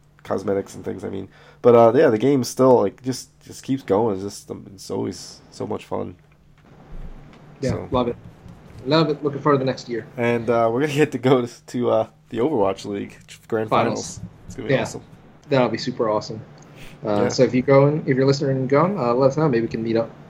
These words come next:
Speaker 1: Yeah,
Speaker 2: uh,
Speaker 1: definitely.
Speaker 2: before or after. Uh, as for me, uh, I finally got my backer code for, uh, Bloodstained Curse of the
Speaker 1: Oh,
Speaker 2: Moon.
Speaker 1: I do have that. I actually didn't download it. I was thinking maybe, 'cause I don't, I don't know. I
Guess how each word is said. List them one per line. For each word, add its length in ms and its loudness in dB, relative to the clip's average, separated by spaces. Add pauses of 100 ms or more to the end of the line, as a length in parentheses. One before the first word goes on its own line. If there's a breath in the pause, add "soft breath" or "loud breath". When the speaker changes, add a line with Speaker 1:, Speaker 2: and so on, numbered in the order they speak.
(100)
Speaker 1:
Yeah, 80 -4
Speaker 2:
uh, 100 -4
Speaker 1:
definitely. 320 0
Speaker 2:
before 320 2
or 40 4
after. 240 -6 (760 loud breath)
Uh, 300 6
as 160 0
for 140 0
me, 480 2
uh, 380 0 (120)
I 140 0
finally 340 -2
got 180 0
my 200 0
backer 400 -4
code 360 -2
for, 460 0
uh, 300 -2
Bloodstained 680 -2
Curse 260 0
of 60 -2
the 60 6
Speaker 1:
Oh, 180 4
Speaker 2:
Moon. 220 -4
Speaker 1:
I 80 -4
do 180 -2
have 200 0
that. 280 2
I 80 0
actually 400 -2
didn't 380 -10
download 380 -2
it. 40 -4
I 40 -2
was 100 -6
thinking 360 -4
maybe, 440 -2 (680)
'cause 160 -12
I 60 -2
don't, 180 -4 (320)
I 80 -6
don't 140 -2
know. 200 -4 (320)
I 120 -4